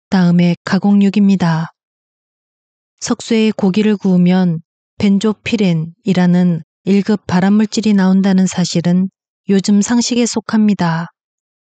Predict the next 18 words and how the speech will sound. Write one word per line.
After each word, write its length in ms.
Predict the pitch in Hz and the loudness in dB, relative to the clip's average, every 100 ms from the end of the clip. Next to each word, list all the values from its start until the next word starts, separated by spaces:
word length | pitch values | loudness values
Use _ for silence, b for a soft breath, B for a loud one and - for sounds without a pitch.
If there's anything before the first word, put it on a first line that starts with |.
| _ _ _ _ _ - | _ _ _ _ _ -8
국제암연구기관은 1800 | 190 _ - 214 190 - 190 196 190 175 185 202 208 180 170 175 180 160 - _ _ | -8 _ -2 0 0 0 0 2 2 2 0 -2 -2 0 2 2 2 -2 -8 _ _
각종 560 | - 196 _ - 214 202 | -6 -6 _ -2 0 0
빨간색 480 | 233 233 240 226 - | 0 0 -2 -2 -4
살코기를 840 | 220 214 214 180 180 180 170 165 - - | -2 -2 -2 -2 0 2 0 -4 -8 -2
이 160 | 202 | 0
급 320 | - 214 196 - | 0 -2 -4 -2
발암물질로 800 | 196 202 214 214 - 196 180 175 | 0 2 2 0 -2 0 0 -2
규정한 400 | - 185 202 208 | -2 0 2 2
바 100 | 208 | 0
있습니다. 760 | 202 - 208 196 185 165 160 160 _ _ _ _ _ _ _ _ _ _ _ | 0 0 0 0 0 -2 -4 -8 _ _ _ _ _ _ _ _ _ _ _
그러면 440 | - 226 233 233 190 | -2 0 2 2 2
일 200 | 202 202 | 0 0
급 200 | 226 - | -4 -4
발암물질에는 1000 | 190 202 214 214 - 180 175 180 180 | -2 2 0 0 -2 0 2 2 0
어떤 320 | 170 165 202 202 | -2 -2 0 0
것들이 360 | 214 208 190 | -2 -2 -2
있을까요? 720 | 175 - 175 - 156 175 190 165 _ _ _ _ _ _ _ _ - | -2 -2 -4 -2 0 0 -2 -6 _ _ _ _ _ _ _ _ -10
석면, 680 | - 226 226 196 165 170 | -2 0 2 2 0 -4